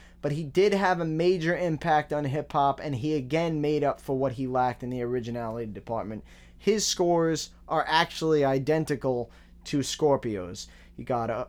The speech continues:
a lyrical score of four, the albums are three point three eight, songs is minus one point five, impact is eight, and originality is nine, which comes out to four point five eight, the same as Melly Mel and Scorpio.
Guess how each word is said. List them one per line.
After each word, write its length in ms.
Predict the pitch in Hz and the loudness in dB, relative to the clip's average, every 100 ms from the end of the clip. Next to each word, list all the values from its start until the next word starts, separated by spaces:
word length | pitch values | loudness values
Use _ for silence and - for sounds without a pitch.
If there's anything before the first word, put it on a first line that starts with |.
| - | -8
a 320 | 123 117 117 | -4 -2 -2
lyrical 460 | 120 160 196 190 185 | -2 2 2 2 -2
score 340 | - 170 156 | -2 2 2
of 80 | 143 | 2
four, 640 | - - 185 180 175 170 - - - | -2 2 4 4 2 0 -8 -20 -16
the 140 | - | 0
albums 600 | 156 175 151 156 156 139 | 4 4 2 0 -4 -4
are 180 | 143 135 | -4 -4
three 340 | - 160 165 | -4 -2 -2
point 360 | 160 160 151 127 | -2 -2 -2 -6
three 380 | - 143 139 131 | -6 -4 -2 -2
eight, 300 | 175 165 160 - - - | -2 -4 -6 -14 -20 -18
songs 560 | - - 175 180 180 143 | -8 0 4 4 2 -2
is 140 | 135 | -4
minus 520 | 135 135 165 165 151 - | 0 0 0 0 -2 -2
one 240 | 151 143 | -2 -2
point 300 | - 139 131 | -2 -4 -4
five, 480 | - 160 147 147 135 180 | -2 0 2 0 -2 -4
impact 580 | 151 131 151 139 - | -4 -2 0 0 0
is 160 | 131 110 - | -6 -6 -2
eight, 280 | 170 156 - | -2 -2 -6
and 140 | 139 | -4
originality 720 | 131 135 127 127 123 123 120 113 | -2 -2 -2 -2 -2 -2 -2 -4
is 100 | 113 | -2
nine, 540 | 147 165 156 151 139 | 0 2 2 0 0
which 220 | 131 - | -2 -4
comes 320 | - 139 123 | -4 -4 0
out 180 | 131 123 | -2 -2
to 80 | 123 | -8
four 400 | - - 147 135 | -8 0 2 0
point 380 | - 135 127 - | -2 -4 -4 -6
five 420 | - 120 120 117 | -4 -2 -2 -4
eight, 320 | 147 151 - - - - - - | -4 -4 -6 -16 -20 -20 -12 -6
the 100 | 127 | -4
same 520 | - 151 147 143 135 - | -2 0 0 0 0 -2
as 420 | 123 120 120 110 | -4 -2 -2 -4
Melly 320 | 127 127 127 | -4 -2 -2
Mel 240 | 120 120 117 | -2 -4 -6
and 140 | 110 | -6
Scorpio. 640 | - - 117 - 101 104 | -6 -4 -4 -4 -10 -14